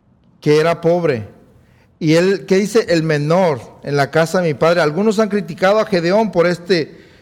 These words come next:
por esto que está diciendo, que era un cobarde. Muchos critican a Gedeón. "Oh, este es un, era un cobarde.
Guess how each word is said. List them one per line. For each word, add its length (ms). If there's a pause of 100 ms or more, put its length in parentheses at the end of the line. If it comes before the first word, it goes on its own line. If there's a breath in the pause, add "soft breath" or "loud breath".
por 160
esto 240
que 80
está 140
diciendo, 760 (360)
que 100
era 100
un 100
cobarde. 680 (840)
Muchos 600
critican 520
a 40
Gedeón. 420
"Oh, 220
este 200
es 80
un, 180
era 160
un 80
cobarde. 580